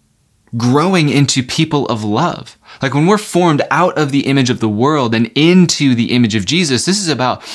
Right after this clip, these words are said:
being formed into people whose, like, the natural byproduct of their life is that they love, that they give away their preferences for the good of others, even at a cost to themselves.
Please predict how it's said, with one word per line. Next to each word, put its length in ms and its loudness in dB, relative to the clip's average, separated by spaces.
being 200 0
formed 640 0
into 420 0
people 540 0
whose, 220 2
like, 200 -2
the 100 2
natural 680 2
byproduct 680 -2
of 100 -4
their 140 -2
life 500 -2
is 280 -2
that 240 -4
they 520 -2
love, 800 -4
that 180 -4
they 140 2
give 640 0
away 480 0
their 200 -2
preferences 580 -4
for 100 -4
the 140 -2
good 580 -2
of 400 -4
others, 680 -4
even 380 0
at 120 -6
a 60 -8
cost 640 -12
to 100 -14
themselves. 840 -10